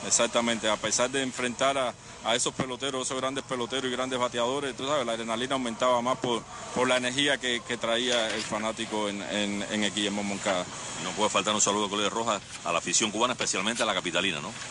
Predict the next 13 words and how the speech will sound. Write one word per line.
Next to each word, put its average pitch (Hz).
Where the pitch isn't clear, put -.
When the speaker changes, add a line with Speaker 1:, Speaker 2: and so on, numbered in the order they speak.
Speaker 1:
Seguro, 120
seguro, 117
siempre 113
lo 110
llevo 120
en 123
mi 117
corazón. 143
Eh, 110
y -
como 123
dije, 120
eh, 107